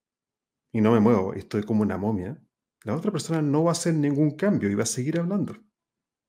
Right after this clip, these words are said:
Entonces puedo moverme, levantar la mano, eh, quizás inclinar un poco la cabeza, hacer algún tipo de movimiento que la otra persona vea de que yo quiero algún cambio en la conversación.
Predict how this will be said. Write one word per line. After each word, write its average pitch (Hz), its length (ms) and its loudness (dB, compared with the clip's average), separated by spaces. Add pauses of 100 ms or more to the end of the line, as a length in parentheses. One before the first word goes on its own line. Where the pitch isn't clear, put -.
(120)
Entonces - 260 -16
puedo 104 360 0 (440)
moverme, 110 600 6
levantar 98 380 -2
la 104 120 2
mano, 110 640 2
eh, 104 200 -2
quizás 107 400 -4 (380)
inclinar 110 500 2
un 101 140 2
poco 104 640 -4
la 107 140 -6
cabeza, 113 360 0
hacer 120 200 -2
algún 120 300 2
tipo 147 240 4
de 139 80 8
movimiento 131 500 6
que 117 120 2
la 123 80 6
otra 143 200 0
persona 135 340 -4
vea 120 440 0 (420)
de 107 160 -4
que - 340 -2 (240)
yo 104 440 2 (500)
quiero 147 280 4
algún 139 280 4
cambio 190 260 2
en 180 60 2
la 123 100 -2
conversación. - 480 -10